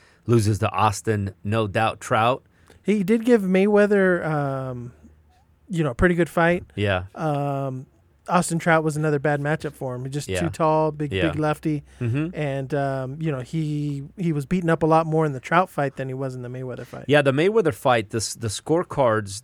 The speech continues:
Speaker 1: don't do justice, 'cause looking at the scorecards for the Mayweather fight,
Speaker 2: Mm-hmm.
Speaker 1: you know, one eighteen, one ten, one seventeen, one eleven,
Speaker 2: Yeah.
Speaker 1: both, um, it would make you believe that it was a complete domination,
Speaker 2: Mm-hmm.
Speaker 1: but he had his moments,
Speaker 2: Yeah.
Speaker 1: I think, right? He had his moments, which at that time,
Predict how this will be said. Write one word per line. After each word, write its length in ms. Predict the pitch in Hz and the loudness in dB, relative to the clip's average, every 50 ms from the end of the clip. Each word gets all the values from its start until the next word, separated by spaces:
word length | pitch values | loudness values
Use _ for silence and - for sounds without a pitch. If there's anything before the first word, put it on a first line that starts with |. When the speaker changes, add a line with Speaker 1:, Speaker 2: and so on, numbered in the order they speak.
| - _ | -10 _
Speaker 1:
don't 260 | - 123 135 135 104 | -2 -2 -2 -2 -4
do 160 | - 135 131 110 | -2 -2 -2 -2
justice, 540 | 92 - 127 127 123 107 - - 104 98 - | -2 -2 0 0 0 -2 -4 -6 -6 -6 -4
'cause 180 | - 110 95 | -6 -6 -4
looking 240 | 113 131 - - 135 | -4 -4 -4 -4 -4
at 120 | 131 110 - | -4 -6 -6
the 60 | 98 | -10
scorecards 580 | - - - 117 113 110 98 - 104 98 90 | -10 -6 -4 -2 -2 -2 -2 -2 -4 -4 -4
for 140 | - _ - | -6 _ -8
the 60 | 92 | -6
Mayweather 420 | 92 98 101 104 104 104 95 90 85 | -4 -4 -2 -2 -2 -2 -4 -4 -8
fight, 360 | - - 85 82 87 87 151 | -6 -4 -4 -2 -2 -4 -4
Speaker 2:
Mm-hmm. 100 | 151 135 | -6 -6
Speaker 1:
you 60 | 117 | -6
know, 80 | 92 92 | -6 -4
one 180 | 92 104 107 107 | -2 -2 -2 -2
eighteen, 460 | 107 101 - - 117 110 107 104 98 | -4 -4 -4 -6 -4 -4 -4 -4 -4
one 180 | 101 98 92 90 | -4 -6 -6 -6
ten, 460 | - 120 110 107 104 101 98 95 92 | -6 -4 -4 -2 -2 -4 -4 -6 -6
one 160 | 95 101 101 | -6 -8 -6
seventeen, 500 | - 110 104 95 101 95 - 107 98 92 | -6 -6 -6 -4 -6 -6 -6 -6 -6 -6
one 120 | 95 90 | -6 -6
eleven, 400 | 90 87 92 104 107 98 95 92 - - | -6 -2 -2 -2 -2 -2 -4 -8 -8 -8
Speaker 2:
Yeah. 200 | 165 156 143 143 131 _ _ - | -6 -6 -6 -8 -12 _ _ -4
Speaker 1:
both, 420 | 104 117 117 117 107 101 - - - _ - | 0 2 2 2 2 0 -6 -12 -20 _ -6
um, 320 | 113 113 110 107 104 104 - | -4 -2 -2 -2 -2 -4 -4
it 120 | 143 135 131 | -4 -4 -2
would 140 | 120 123 110 | -2 -4 -2
make 220 | 120 131 127 107 | -2 -2 -2 -2
you 80 | - 123 | -4 -2
believe 380 | 110 113 113 120 120 117 104 98 | 0 2 2 2 2 0 2 2
that 160 | 107 104 101 | 2 2 2
it 60 | 101 | 2
was 160 | 95 101 87 | -2 -2 -4
a 60 | 95 | -4
complete 360 | - 107 95 95 - 127 120 104 | -4 -4 -6 -2 -2 -4 -2 0
domination, 600 | 110 107 104 104 101 107 110 117 110 - 117 - | 0 0 0 0 -2 0 -2 -2 -2 -2 -4 0
Speaker 2:
Mm-hmm. 60 | - | 0
Speaker 1:
but 100 | 117 104 | 0 0
he 140 | 101 123 127 | 2 2 4
had 140 | 127 151 151 | 4 4 4
his 140 | 127 101 92 | 2 0 0
moments, 560 | 107 123 127 110 90 85 73 - - - - _ _ _ _ | 0 0 0 -2 -4 -10 -14 -16 -18 -20 -20 _ _ _ _
Speaker 2:
Yeah. 160 | - 170 151 | -2 0 0
Speaker 1:
I 40 | 101 | 0
think, 280 | 98 - 110 101 101 - | -2 -2 -4 -4 -2 -2
right? 180 | 113 110 107 | -2 0 0
He 100 | 107 117 | 0 2
had 140 | 127 139 143 | 4 4 4
his 120 | 135 107 98 | 4 2 0
moments, 420 | 117 127 135 131 117 113 104 - - | -2 -2 0 0 -2 -4 -6 -2 -4
which 180 | 113 104 - | -4 -2 -2
at 180 | 110 98 95 - | -4 -4 -4 2
that 280 | - 139 147 131 117 - | 4 4 4 4 2 -2
time, 460 | 127 120 107 104 98 98 95 101 | -2 -2 0 0 -2 -2 -4 -6